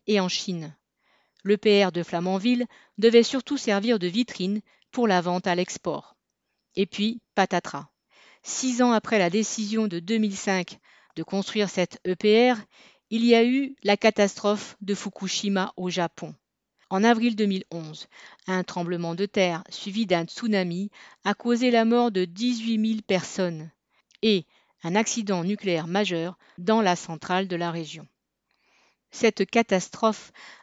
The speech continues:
a suscité un tel émoi dans la population mondiale qu'elle a provoqué un tournant de la politique nucléaire de plusieurs États. L'Allemagne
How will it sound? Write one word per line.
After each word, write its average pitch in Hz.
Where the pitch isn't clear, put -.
a 202
suscité 247
un 180
tel 247
émoi 208
dans 175
la 175
population 214
mondiale 202
qu'elle 214
a 202
provoqué 220
un 180
tournant 202
de 190
la 185
politique 202
nucléaire 185
de 190
plusieurs 196
États. 156
L'Allemagne 190